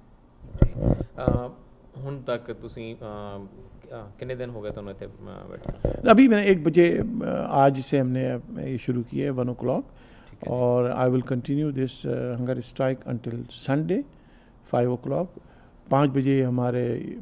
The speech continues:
Speaker 2: प्रोग्राम होगा व्हाइट हाउंड कम्युनिटी सेंटर नॉर्थ ईस्ट में, तो उसमें हम कम्युनिटी के लोगों को भी बुलाया है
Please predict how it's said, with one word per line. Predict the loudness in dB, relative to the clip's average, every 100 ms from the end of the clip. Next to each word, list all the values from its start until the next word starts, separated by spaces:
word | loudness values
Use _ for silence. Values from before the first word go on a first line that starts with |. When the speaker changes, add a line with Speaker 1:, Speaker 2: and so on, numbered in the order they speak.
| -2
Speaker 2:
प्रोग्राम | 0 2 0
होगा | 2 0
व्हाइट | 2 0 0
हाउंड | -2
कम्युनिटी | -2 -2 -2 -2
सेंटर | -4 -4 -4 -4
नॉर्थ | -6 -4
ईस्ट | -4 -4
में, | -8 -8 -12 -20 -20 -20 _ -6
तो | -2
उसमें | -2 -2 -2
हम | 0 -2 -6 -4
कम्युनिटी | 0 2 2 0
के | 0
लोगों | 0 -2 -2
को | -2
भी | -2
बुलाया | -2 -2 -2
है | -4 -6